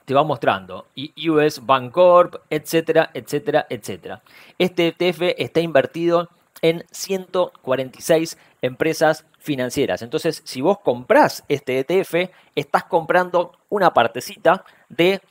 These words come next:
ciento cuarenta y seis empresas del sector financiero, que no solo, no solo son bancos, ¿no? Es la industria financiera. Entonces tenés aseguradoras, tenés tarjetas de crédito, tenés un montón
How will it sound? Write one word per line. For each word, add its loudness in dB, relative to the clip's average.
ciento 0
cuarenta 2
y -8
seis -2
empresas -2
del 0
sector -4
financiero, -4
que -6
no -6
solo, -6
no -8
solo -2
son -10
bancos, 0
¿no? -8
Es -4
la -2
industria -10
financiera. -10
Entonces 2
tenés -2
aseguradoras, 0
tenés -4
tarjetas -4
de -10
crédito, 0
tenés -6
un -10
montón -6